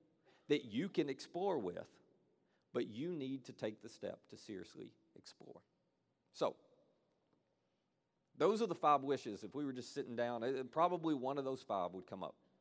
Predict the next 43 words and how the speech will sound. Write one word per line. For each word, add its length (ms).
in 100
a 40
conversation 640
with 120
you. 100
And 120
I'm 100
sure 200
all 220
of 100
them 160
don't 180
apply, 320
but 160
my 160
guess 300
is 180
one 260
of 140
them 160
has 160
hit 140
home 260
today. 320
It's 120
probably 540
the 80
one 240
that 140
created 300
the 60
most 440
fear 260
or 140
the 80
most 320
resistance 560
the 100
minute 320
I 80
said 280
it. 100
That 160